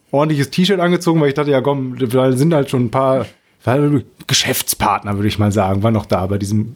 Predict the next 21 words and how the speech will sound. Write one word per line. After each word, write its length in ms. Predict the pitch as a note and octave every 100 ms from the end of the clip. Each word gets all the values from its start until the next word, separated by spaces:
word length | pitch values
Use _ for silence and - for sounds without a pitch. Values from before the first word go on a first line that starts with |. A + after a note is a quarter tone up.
| -
kleinen 200 | F3 F3
Zoom-Meeting. 1120 | D#3 D#3+ D3+ - _ _ _ A2 A2 A2 G#2 - _ - -
Und 40 |
du 60 | A2+
willst 140 | B2+
ja 80 | C#3
nicht 180 | B2+ -
ganz 280 | C3+ D3 -
so 100 | C#3
abgewrackt 500 | - - - F#2+ -
aussehen. 400 | F#2+ - G#2+ G#2+ _ _ _ _ _ _ _
Mütze 260 | C3 D3+ B2+
hatte 120 | A2
ich 40 | G2+
auch 60 |
noch 160 | G2+ -
auf. 180 | G#2 -
Alles 220 | D3 -
gut, 220 | C#3+ E3
alles 220 | F3+ F#3
fein. 380 | - B2+ C#3